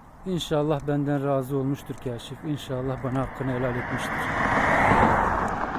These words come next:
İki gün önce Kaşif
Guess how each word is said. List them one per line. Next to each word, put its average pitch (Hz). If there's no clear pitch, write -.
İki 170
gün 143
önce 131
Kaşif 147